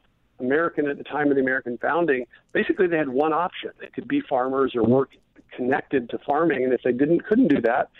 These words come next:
they didn't have a lot of, a lot of opportunities to do other things. All of us, if we just have a kind of middling education and a little bit of motivation and can, can cultivate these virtues,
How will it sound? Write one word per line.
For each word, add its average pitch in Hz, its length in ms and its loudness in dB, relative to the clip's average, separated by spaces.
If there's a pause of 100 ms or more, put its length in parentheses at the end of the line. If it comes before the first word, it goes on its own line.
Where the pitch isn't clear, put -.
(220)
they 147 80 -2
didn't 196 140 2
have 208 100 0
a 196 60 0
lot 170 160 2
of, 165 120 -4 (120)
a - 40 -10
lot 143 200 2
of 143 80 0
opportunities 139 720 -2
to 135 60 -14
do 127 160 2
other 185 180 2
things. 104 260 -4 (420)
All 254 360 0
of 139 100 -4
us, 110 200 -6 (100)
if 139 160 -10
we 151 120 -2
just 143 180 -8
have 151 140 0
a 135 60 -2
kind 147 180 -8
of 135 80 -4
middling 190 540 4
education 143 720 0
and 127 140 0
a 117 40 2
little 131 320 4
bit 185 120 0
of 175 60 4
motivation 139 640 0
and 113 200 -4
can, 113 300 0 (560)
can 127 140 0
cultivate 156 520 0
these 123 180 -2
virtues, 123 460 0